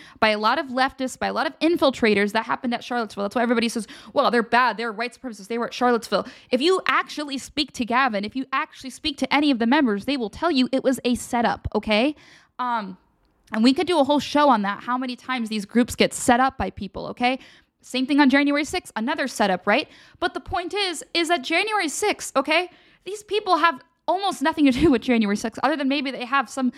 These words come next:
similar views to the people who were there, right? Just as you and I do. They're about as responsible for January sixth, as far as I'm aware, as you and I are, which is, I don't know, not at all, really, right? All we wanted,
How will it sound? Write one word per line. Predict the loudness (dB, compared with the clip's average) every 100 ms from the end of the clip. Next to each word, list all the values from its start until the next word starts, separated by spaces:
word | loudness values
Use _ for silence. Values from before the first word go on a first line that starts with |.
| -10
similar | -12 -2 2 4 4
views | 0 -2
to | -2
the | -6
people | -4 -4
who | -2
were | 0 4
there, | 4 2
right? | 2 -2
Just | -2 -14 -14
as | -14
you | -12
and | -8
I | -4 -4
do. | -4 -8 -12 -12 2
They're | 4
about | 4 2 2
as | -6 -10 -14 _
responsible | -16 -6 -2 -2 -2
for | 4 6
January | 6 4 4 2
sixth, | 2 -4 -4
as |
far | -2 2 2
as |
I'm | 4 4 4
aware, | 4 2 0 -6
as | -6 -6
you | -6 -6
and | 0
I | 4 4
are, | 2 0
which | -4 -4
is, | -8 -4
I | -4
don't | -4 -6
know, | -6 -6 -10 _
not | -10 -2 0
at | 4
all, | 6 6 4
really, | -2 -4 -4
right? | -4 -4 -6 _ _ _ _
All | -4 -2 -2
we | 0
wanted, | 2 2 2 0